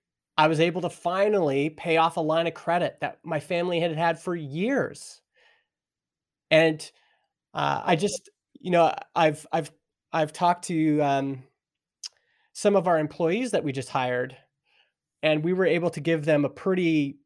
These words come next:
nice profit sharing bonus at the end of last year. Um, because we want for our employees what we have as owners. We want them to have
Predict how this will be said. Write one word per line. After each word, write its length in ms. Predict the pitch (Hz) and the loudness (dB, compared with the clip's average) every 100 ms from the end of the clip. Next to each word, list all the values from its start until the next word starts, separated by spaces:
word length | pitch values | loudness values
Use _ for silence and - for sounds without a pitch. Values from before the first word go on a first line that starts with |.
| _ - | _ -6
nice 300 | 151 151 147 | -2 -2 -2
profit 420 | - 151 147 - | -2 -2 -2 -8
sharing 300 | 185 170 165 | -4 -4 -2
bonus 360 | 165 170 175 | -2 -2 -4
at 80 | 175 | -6
the 100 | 160 | -6
end 100 | 165 | -4
of 80 | 160 | 0
last 320 | 160 160 - | 0 0 -2
year. 260 | 180 208 294 _ _ _ _ _ _ _ _ _ - _ _ _ _ _ _ | -4 -4 -6 _ _ _ _ _ _ _ _ _ -20 _ _ _ _ _ _
Um, 460 | 139 135 131 135 139 _ _ _ _ 170 | -4 -2 -2 -6 -12 _ _ _ _ -6
because 240 | 190 170 | -2 2
we 80 | 202 | 6
want 240 | 208 202 | 6 6
for 140 | 202 180 | 4 2
our 120 | 170 | 2
employees 500 | 160 - 220 196 139 | 0 4 6 6 4
what 160 | 160 | 0
we 180 | 170 233 | 0 2
have 200 | 190 147 | 4 4
as 140 | 143 156 | 2 2
owners. 420 | 220 320 123 - | 2 2 0 -2
We 120 | 208 | -2
want 280 | 190 - 160 | 2 2 2
them 280 | 180 294 311 | 0 0 0
to 140 | 180 | -4
have 480 | 143 160 147 151 | -2 0 0 0